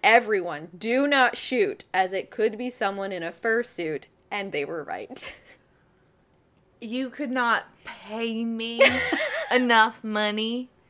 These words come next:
Speaker 2: in North Carolina.
Speaker 1: I know.
Speaker 2: You kidding me?
Speaker 1: I know.
Speaker 2: Uh-uh. No.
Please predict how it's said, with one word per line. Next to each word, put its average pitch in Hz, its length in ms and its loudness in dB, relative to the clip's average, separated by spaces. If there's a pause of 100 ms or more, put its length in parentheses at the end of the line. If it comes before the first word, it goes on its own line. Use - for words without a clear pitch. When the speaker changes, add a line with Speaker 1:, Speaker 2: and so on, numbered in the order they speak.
(480)
Speaker 2:
in 320 320 -2
North 285 340 4
Carolina. 294 1000 2
Speaker 1:
I 480 220 0 (260)
know. 571 120 10
Speaker 2:
You 403 160 6
kidding 330 400 0
me? 339 420 -2
Speaker 1:
I 508 140 8 (540)
know. 381 60 6
Speaker 2:
Uh-uh. 233 520 0
No. 226 460 0